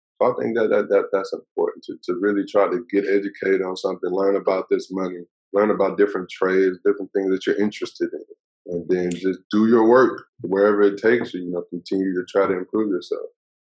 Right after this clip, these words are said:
College isn't the end all be all. The N B A isn't the end all be all,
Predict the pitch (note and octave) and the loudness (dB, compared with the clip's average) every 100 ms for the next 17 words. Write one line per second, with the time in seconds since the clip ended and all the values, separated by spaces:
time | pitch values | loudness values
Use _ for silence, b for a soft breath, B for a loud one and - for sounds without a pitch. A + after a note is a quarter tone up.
0 | _ - F#2+ F#2+ F2+ F#2+ F#2+ F#2+ F#2+ F#2+ | _ -2 0 0 -2 -2 -2 0 0 0
1 | F#2+ G2 G2 F#2+ G2 G2 G#2 F#2 F#2+ F#2+ | 0 0 0 0 2 4 4 2 -2 0
2 | F#2+ G2 G2+ G2 - G2 G2 G2 G2 F#2+ | 2 6 6 4 0 0 0 2 2 2
3 | G2+ G2 G2 F#2+ | 4 4 4 0